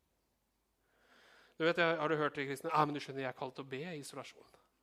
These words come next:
Ja, men du ber da for andre. Det handler ikke om deg. Det handler om å tjene andre. Så, ja,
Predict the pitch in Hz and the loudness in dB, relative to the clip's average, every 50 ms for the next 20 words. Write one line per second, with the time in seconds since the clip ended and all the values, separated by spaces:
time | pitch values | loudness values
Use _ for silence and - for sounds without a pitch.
0 | _ _ _ _ _ _ _ _ _ _ _ _ - 160 160 175 185 180 165 160 | _ _ _ _ _ _ _ _ _ _ _ _ -4 -4 -2 -2 -4 -4 -4 -4
1 | 160 156 147 143 131 123 127 156 190 - - 151 156 160 151 156 - - - - | -4 -4 -2 -2 -2 0 2 2 2 2 0 -2 -2 -2 -2 -4 -6 -6 -4 -2
2 | 285 277 - - _ _ _ _ _ _ _ _ _ _ _ _ _ _ _ _ | -2 -4 -6 -12 _ _ _ _ _ _ _ _ _ _ _ _ _ _ _ _
3 | _ _ _ _ _ _ _ _ - - - - - _ _ _ _ _ _ _ | _ _ _ _ _ _ _ _ -20 -20 -20 -20 -20 _ _ _ _ _ _ _
4 | _ _ _ _ _ _ _ _ _ _ _ _ _ _ _ _ _ _ _ _ | _ _ _ _ _ _ _ _ _ _ _ _ _ _ _ _ _ _ _ _
5 | _ _ _ _ _ _ - - 143 - 190 180 165 151 139 139 135 - - 170 | _ _ _ _ _ _ -10 -8 -2 0 0 0 0 -2 -4 -6 -8 -6 -6 -6
6 | 160 160 151 156 175 170 156 - - - _ _ _ _ _ _ _ _ _ _ | -2 0 0 0 0 -2 -6 -10 -14 -20 _ _ _ _ _ _ _ _ _ _
7 | _ _ _ _ _ _ _ _ _ _ _ _ _ _ _ _ _ _ _ _ | _ _ _ _ _ _ _ _ _ _ _ _ _ _ _ _ _ _ _ _
8 | - 131 151 147 143 135 135 135 - 160 151 139 139 139 131 131 131 135 147 - | -6 -4 -2 -2 -2 -4 -6 -8 -6 -6 -6 -4 -6 -6 -8 -10 -12 -14 -16 -18
9 | - - _ _ _ _ _ _ _ _ _ _ _ _ _ _ _ _ _ _ | -20 -20 _ _ _ _ _ _ _ _ _ _ _ _ _ _ _ _ _ _
10 | _ _ _ _ _ _ _ _ _ _ _ _ _ _ - - - 165 151 135 | _ _ _ _ _ _ _ _ _ _ _ _ _ _ -6 -2 0 0 0 -2
11 | - - - - - - _ _ _ _ _ - - - - - 165 156 | -4 -12 -20 -20 -20 -20 _ _ _ _ _ -20 -20 -10 0 2 2 2